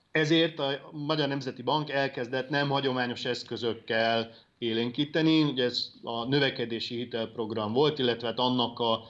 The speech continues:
különböző folytatásai, illetve kétezer-tizenkilencben egy növek-, egy részvé-, egy, ö, vállalati kötvényprogramot is elindított.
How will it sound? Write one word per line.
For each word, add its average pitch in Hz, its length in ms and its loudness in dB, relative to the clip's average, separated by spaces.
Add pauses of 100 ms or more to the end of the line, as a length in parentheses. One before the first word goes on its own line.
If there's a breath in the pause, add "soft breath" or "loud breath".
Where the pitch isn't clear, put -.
(160 loud breath)
különböző 117 500 2
folytatásai, 120 1000 -2 (240 loud breath)
illetve 113 840 0
kétezer-tizenkilencben 120 1120 0
egy 107 100 0
növek-, 120 300 2
egy 120 160 -2
részvé-, 131 480 2
egy, 117 320 0
ö, 113 500 2
vállalati 131 420 2
kötvényprogramot 110 880 -6
is 101 120 -14
elindított. 151 680 -4